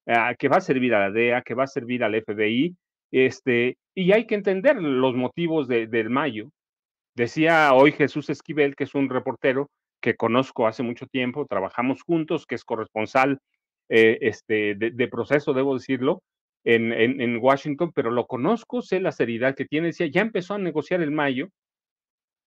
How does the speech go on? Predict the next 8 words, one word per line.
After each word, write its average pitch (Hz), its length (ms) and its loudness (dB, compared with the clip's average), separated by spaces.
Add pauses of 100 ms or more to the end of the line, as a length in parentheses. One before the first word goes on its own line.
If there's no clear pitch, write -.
ya 143 180 4
está 175 240 0
negociando, 165 800 2 (560)
pero 135 200 6
lo 127 180 4
van 160 160 4
a 175 60 4
ocultar. 160 440 -2